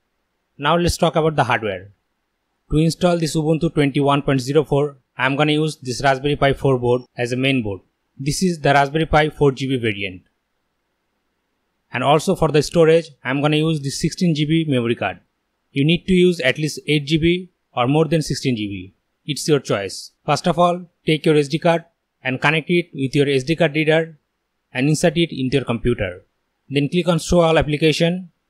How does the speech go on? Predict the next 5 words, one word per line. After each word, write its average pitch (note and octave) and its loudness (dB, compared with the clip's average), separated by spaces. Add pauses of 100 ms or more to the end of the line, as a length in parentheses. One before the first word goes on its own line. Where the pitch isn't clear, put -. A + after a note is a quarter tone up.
(260)
and B2+ -4
search D#3+ 2
for E3 2
Imager. A2 -4 (2500)
Then B2 -10